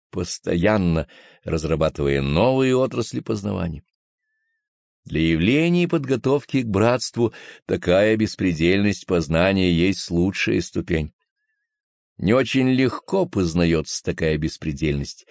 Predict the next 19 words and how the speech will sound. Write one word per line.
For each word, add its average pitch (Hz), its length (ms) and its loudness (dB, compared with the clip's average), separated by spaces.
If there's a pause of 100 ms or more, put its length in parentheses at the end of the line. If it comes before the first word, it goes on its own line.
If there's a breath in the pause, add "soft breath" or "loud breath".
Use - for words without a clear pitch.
(360 loud breath)
но 117 540 4
для 98 420 2
знающего 95 960 2
продвижения 82 960 0
эволюции 78 1040 -2 (300 soft breath)
она 76 200 -4
будет 71 280 -6
естественным 127 1080 -4 (360)
и 90 60 0
единственным 82 1080 -2
путём. 62 400 -10 (880)
Только 80 260 -4
не 82 120 0
дайте 90 340 0
зачерстветь 87 840 -2
сердцу - 600 -4
в - 40 -20
таких 107 360 -6
предпосылках. - 760 -8